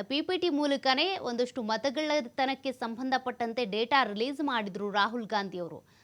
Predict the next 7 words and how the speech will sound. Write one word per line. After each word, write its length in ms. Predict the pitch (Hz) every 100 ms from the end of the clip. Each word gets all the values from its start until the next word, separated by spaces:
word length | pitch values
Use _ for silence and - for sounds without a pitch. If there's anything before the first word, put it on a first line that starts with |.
| _
ಅದರ 140 | 233 254
ಬೆನ್ನಲ್ಲೇ 460 | 240 269 302 320 349
ಬೆಂಗಳೂರಿನಲ್ಲಿ 840 | 247 240 277 294 370 311 254 254 427 - - _
ಪ್ರತಿಭಟನೆಗೆ 800 | - 247 285 311 349 349 320 254
ಅಂತ 160 | 247 254
ಬರ್ತಾ 400 | 220 214 - 226
ಇದ್ದಾರೆ. 340 | 208 185 185